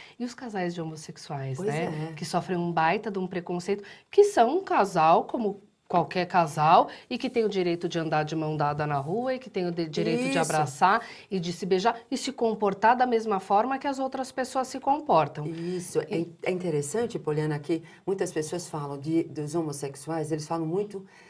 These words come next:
Speaker 2: em termos de promiscuidade.
Speaker 1: É.
Speaker 2: A promiscuidade não é de homossexual, a promiscuidade
Speaker 1: Não.
Speaker 2: são das pessoas. Qualquer pessoa pode ser promíscua,
Speaker 1: Sim.
Speaker 2: né? Sendo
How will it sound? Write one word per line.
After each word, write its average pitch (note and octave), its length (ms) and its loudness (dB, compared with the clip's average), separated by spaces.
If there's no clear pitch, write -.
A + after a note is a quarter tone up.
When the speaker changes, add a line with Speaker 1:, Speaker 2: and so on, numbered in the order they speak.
Speaker 2:
em E3 80 -4
termos F#3 420 -2
de F3 100 -4
promiscuidade. F#3 920 0
Speaker 1:
É. D#3 100 -2
Speaker 2:
A G3 60 -2
promiscuidade A#3 800 -4
não D#4 160 -4
é D#4 80 -4
de B3 140 -4
homossexual, C#3+ 640 -6
a C3 40 -8
promiscuidade G#3 560 4
Speaker 1:
Não. G#4+ 80 0
Speaker 2:
são C4+ 100 -2
das D4 140 -4
pessoas. G3 580 2
Qualquer G3+ 360 2
pessoa A3 420 4
pode E3+ 240 2
ser D#3 120 2
promíscua, C3+ 540 -10
Speaker 1:
Sim. - 160 -10
Speaker 2:
né? F#3 200 -2
Sendo E3+ 520 0